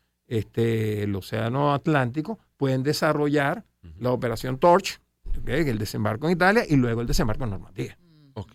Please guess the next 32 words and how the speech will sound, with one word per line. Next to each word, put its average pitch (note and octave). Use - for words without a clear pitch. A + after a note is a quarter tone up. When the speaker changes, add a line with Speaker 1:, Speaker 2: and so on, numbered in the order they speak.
Speaker 1:
Porque F#2+
fueron C3+
por -
Speaker 2:
¿Y, C3+
y C3+
oficiales C#3+
venezolanos C3
nunca C3
participaron? F2
Speaker 1:
Sí, F#3
Speaker 2:
Eh, F#3
Speaker 1:
hubo F#3+
Speaker 2:
o -
sea, A#3+
Speaker 1:
oficiales. G3
Speaker 2:
¿hubo G#3
presencia A2
militar, A2+
digamos, G#2+
de, G2
desde F#2
el D#2+
punto G2
de A#2+
vista B2+
de A2+
tropa, B2
por F2
ejemplo, G#2
o -
de -
Speaker 1:
Este, F3